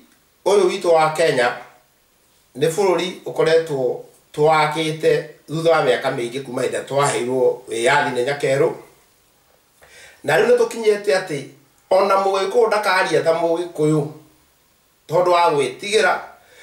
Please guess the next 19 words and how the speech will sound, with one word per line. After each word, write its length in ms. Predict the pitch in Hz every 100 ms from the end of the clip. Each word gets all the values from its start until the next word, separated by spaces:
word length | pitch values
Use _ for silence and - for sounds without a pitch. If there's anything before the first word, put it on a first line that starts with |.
| - -
tondu 200 | 139 143
wa 120 | 147
guvictimizwo, 1040 | 185 180 - 160 165 160 160 180 214 - - _ _ _ _ _
Akeragwo 480 | 165 190 208 196 196
atĩ 140 | 175 175
Mũgĩkũyũ 380 | 165 165 160 202
no 80 | 185 175
ũraheo 460 | 165 180 170 160 170
wĩra. 300 | 175 147 131 - - - - _ _
Kwanja 400 | 160 208 208 185
wa 240 | 190 196
mbere 180 | 180 170
tũmenye 440 | 156 143 156 165 160
atĩ 360 | - - 214 - - _ _
bũrũri 420 | - 170 175 175 175
ũcio 540 | 202 196 - - 196 196 - - 147
nĩ 80 | 170
ithuĩ 240 | 160 147 147
andũ 120 | 143